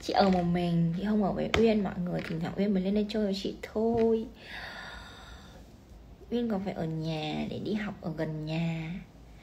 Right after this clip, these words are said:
Còn ở đây chị đi làm gần chỗ làm của chị. Thôi mọi người, Phương Anh sợ mùa đông lắm. Chị sợ mùa đông lắm.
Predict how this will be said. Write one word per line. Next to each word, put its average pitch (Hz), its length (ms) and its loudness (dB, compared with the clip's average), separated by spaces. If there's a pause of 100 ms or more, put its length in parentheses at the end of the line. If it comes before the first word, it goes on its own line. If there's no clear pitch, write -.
(420)
Còn - 180 -6
ở 156 80 -6
đây 180 240 -2
chị 208 120 -4
đi 196 200 0
làm 175 400 -2 (720)
gần 175 220 0
chỗ - 80 -8
làm 214 280 0
của 170 160 -6
chị. - 300 -10 (2250)
Thôi 240 280 4
mọi 240 140 2
người, 196 680 2
Phương 208 100 -4
Anh 208 160 -2
sợ - 240 -4
mùa 180 160 -2
đông 202 300 2
lắm. 294 280 -2 (580)
Chị - 140 -12
sợ 220 100 -4
mùa 196 140 -2
đông 214 160 0
lắm. 269 120 -6